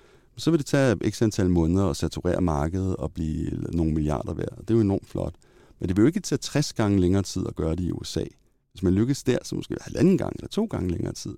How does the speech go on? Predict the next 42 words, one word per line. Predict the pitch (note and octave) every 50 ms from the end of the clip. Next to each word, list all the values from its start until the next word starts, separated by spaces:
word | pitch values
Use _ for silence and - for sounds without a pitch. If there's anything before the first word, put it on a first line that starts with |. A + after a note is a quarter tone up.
| _
Men, | - - - - -
men | - - - E2
man | F#2 F#2+ G2
ender | F#2+ A2+ A#2 F#2+
altså | C2+ -
med | F2 F2+
noget, | F2 F2 E2
der | F2
er | D#2+
hundrede | D#2 A2 B2 B2+ B2
milliarder | A2 F#2+ F2 E2 C#2+ G#1+ G1+ G1+
værd | G1+ - - -
frem | - - - - - -
for | - -
to. | - - - - - _ _ -
Så | - E2
er |
det | F#2+ F#2+ -
ret | G2 -
tydeligt, | - - - G#2+ G#2 G2+
hvem | F2 G2 - -
der | G2+
køber | G2 - - - - - F2+
hvem. | D#2 D#2+ C#2 - - - _ _ - - - - - - - - - - - - - _ _ _ _
Og, | - G#2+ G2 - _ _ _ _ _ _ -
og, | A2 G2+ - _ -
og | A2 - -
det | F3+ E3
er | D3
en | D#3
af | D3
de | B2+ B2+
ting, | A2 - - A2+ - -
jeg | F#2+ -
tror | - - - B1
også | E2 G#2 -
er | - -
rigtig | F#2+ A2 - - A2+ F#2
vigtigt, | - D#2 - - - - -
det | G2 F2+ E2+
er, | F#2 F2 - -
at | - -